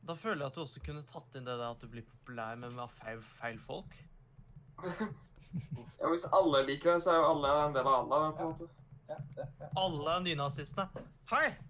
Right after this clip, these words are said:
Speaker 2: <laughs> Ja. Men ja,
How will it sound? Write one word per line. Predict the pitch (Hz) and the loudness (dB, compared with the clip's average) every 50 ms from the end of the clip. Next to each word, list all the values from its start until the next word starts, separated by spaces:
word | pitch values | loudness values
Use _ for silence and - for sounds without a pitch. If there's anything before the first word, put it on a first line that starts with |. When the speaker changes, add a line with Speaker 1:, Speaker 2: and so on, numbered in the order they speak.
| - - - | -14 -10 -2
Speaker 2:
<laughs> | 254 294 - - - 165 - 190 185 190 214 233 240 247 240 214 202 196 196 196 220 202 175 165 147 135 135 127 101 - 104 127 | -2 -2 -2 -2 -8 -4 0 2 4 6 6 6 6 4 4 4 6 6 4 4 4 4 4 6 4 4 2 2 0 -2 -2 0
Ja. | 135 139 156 175 175 160 139 123 107 - - - - - - - _ - - - - - - - - _ - - 151 - - - - - - - - - - _ - - _ _ - - - - - - - - - - - - - - - - - _ _ _ _ _ _ _ _ _ _ _ _ _ _ _ _ - - _ _ _ _ _ - - - - - _ _ _ - - _ _ - - | 2 4 6 6 6 6 6 4 0 -4 -8 -16 -20 -20 -20 -20 _ -20 -20 -20 -20 -20 -20 -20 -20 _ -20 -18 -16 -16 -16 -18 -20 -20 -20 -20 -20 -20 -20 _ -20 -20 _ _ -20 -18 -18 -18 -20 -20 -20 -18 -16 -16 -16 -16 -18 -20 -20 -20 -20 _ _ _ _ _ _ _ _ _ _ _ _ _ _ _ _ -20 -20 _ _ _ _ _ -20 -20 -20 -20 -20 _ _ _ -20 -20 _ _ -8 -4
Men | 165 180 | -2 -2
ja, | 202 214 - 233 208 | -2 -2 -2 -2 -4